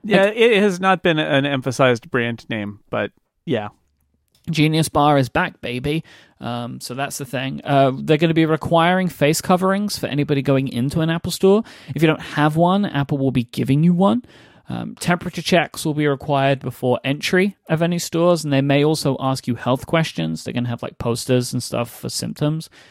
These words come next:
Speaker 2: They may ask you symptoms. And they're gonna be, uh, doing cleaning, wiping down of devices and surfaces throughout the day.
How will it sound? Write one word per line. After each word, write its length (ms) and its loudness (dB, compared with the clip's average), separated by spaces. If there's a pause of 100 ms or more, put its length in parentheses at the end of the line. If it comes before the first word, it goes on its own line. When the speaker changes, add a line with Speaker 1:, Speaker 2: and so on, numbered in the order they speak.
(140)
Speaker 2:
They 80 -4
may 200 0
ask 200 -2
you 80 -6
symptoms. 400 -4 (320)
And 180 2
they're 100 4
gonna 260 2
be, 480 -2
uh, 460 -2 (220)
doing 440 2 (500)
cleaning, 520 0 (760)
wiping 440 0
down 300 2
of 80 -4
devices 840 -2
and 120 -4
surfaces 840 -2 (400)
throughout 460 2
the 60 -12
day. 400 -4